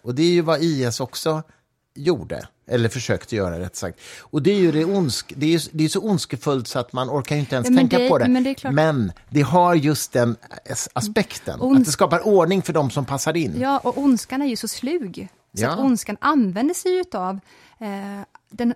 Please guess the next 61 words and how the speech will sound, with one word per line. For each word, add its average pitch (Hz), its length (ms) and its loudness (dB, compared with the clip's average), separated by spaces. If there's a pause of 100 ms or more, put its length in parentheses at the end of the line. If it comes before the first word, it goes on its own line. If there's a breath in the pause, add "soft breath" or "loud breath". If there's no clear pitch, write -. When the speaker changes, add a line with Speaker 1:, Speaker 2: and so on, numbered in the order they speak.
Speaker 2:
den 240 200 -2
har 240 100 0
ju 233 100 -2
insikter 269 640 -6
om 190 180 -6
hur 202 120 -8
vi 185 100 -6
Speaker 1:
Mm. 190 120 -2
Speaker 2:
byggda 233 280 -4
som 208 140 -6
människor. 233 500 -2
Speaker 1:
Ja. 165 260 -6
Speaker 2:
Och 226 120 -2
det, 214 140 -4
ondskan 247 440 0
känner 226 240 -4
ju 254 80 -2
Speaker 1:
Ja. 113 80 -4
Speaker 2:
till 339 320 -2
att - 260 -8 (100)
Speaker 1:
Mm. 110 100 -12
Speaker 2:
är 131 80 -4
det 233 60 2
någonting 262 280 2
vi 247 60 -2
behöver 220 260 -4
först - 280 -10
och 196 80 -10
främst, 262 560 -4
så - 160 -10
är 196 120 -4
det 202 60 -6
just 190 200 -8
förutsägbarhet. 226 760 -8
För - 80 -10
att 208 60 -4
Speaker 1:
Ja. 208 60 -2
Speaker 2:
annars 247 200 -4
kan 254 120 -6
du 262 60 0
inte 202 320 -2 (260)
få - 120 -6
något 254 220 -2
att 240 60 -4
växa. 302 320 -8 (360 soft breath)
Du 107 80 -10
kan 254 280 -6
Speaker 1:
Exakt. - 0 -
Speaker 2:
inte 226 560 0 (400 loud breath)
ta 262 100 -6
hand 294 300 0
om 359 120 4
någon. 180 320 -2
Speaker 1:
Mm. 135 120 -8 (540 loud breath)
Speaker 2:
Så - 140 -10
att 226 140 -10
det, 285 280 0
det 262 200 -2
är 294 80 2
ju 269 140 0
då, 208 300 -4